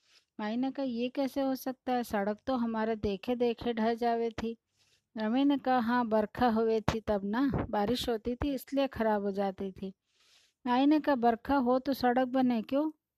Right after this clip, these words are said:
रमई ने कहा, "वही तो ठेकेदार बोला, भगवान को मंजूर नहीं है, तभी ना इस बरस बूंद न बरसी।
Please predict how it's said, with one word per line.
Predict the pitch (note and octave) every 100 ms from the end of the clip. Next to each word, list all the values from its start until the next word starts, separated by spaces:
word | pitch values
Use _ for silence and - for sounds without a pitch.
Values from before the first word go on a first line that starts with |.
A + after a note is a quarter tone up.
| _ _ _ _ A3+
रमई | G#3 A3 B3+
ने | C4+
कहा, | C4 G#3+
"वही | G3+ A#3+
तो | B3 C#4
ठेकेदार | A#3 A3+ A#3+ A3+ A3+
बोला, | G#3+ G#3+ G#3
भगवान | F#3+ G3+ G#3 A#3 B3
को | B3
मंजूर | A#3 G#3+ G#3+ A#3 A3+
नहीं | A3 A#3
है, | A3+
तभी | A3 G#3+ B3
ना | C4 A#3
इस | G#3
बरस | A3+ A3 G#3+
बूंद | G3+ G#3+ A#3 A3+
न |
बरसी। | G#3+ G3 F#3 - F3+